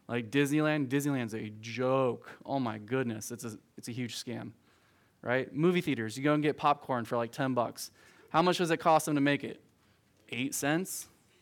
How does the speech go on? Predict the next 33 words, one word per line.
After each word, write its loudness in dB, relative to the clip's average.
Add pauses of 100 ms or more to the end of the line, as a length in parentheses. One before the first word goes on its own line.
(240)
maybe? 0 (560)
I 0
don't 2
know, 0
like, -2 (680)
a -8
third 0
of 2
a 0
penny 0
for -8
each -4
popcorn? -4
Like, -4 (400)
it's -4
ridiculous. -2 (300)
You -4
go 8
to 4
a 8
baseball 6
game, 0
a 0
football 6
game, -2 (640)
and 2
you 6
get 6
a 6
bottle 10
of 4
water 10
for, 4